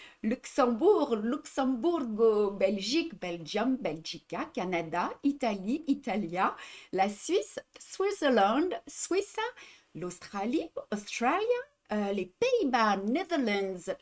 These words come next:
le, c'est dit en espagnol, País Bajos, euh, la Grande-Bretagne, United Kingdom,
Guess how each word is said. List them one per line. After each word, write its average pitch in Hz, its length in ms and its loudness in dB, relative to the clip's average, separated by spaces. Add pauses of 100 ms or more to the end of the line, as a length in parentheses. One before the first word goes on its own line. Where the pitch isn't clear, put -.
le, 196 280 0 (340)
c'est - 200 4
dit 311 260 0
en 302 100 4
espagnol, 285 500 4 (240)
País 262 540 2
Bajos, 202 720 -2 (540)
euh, 196 640 2 (120)
la 214 200 2
Grande-Bretagne, 240 1040 0
United 254 720 0
Kingdom, 208 600 0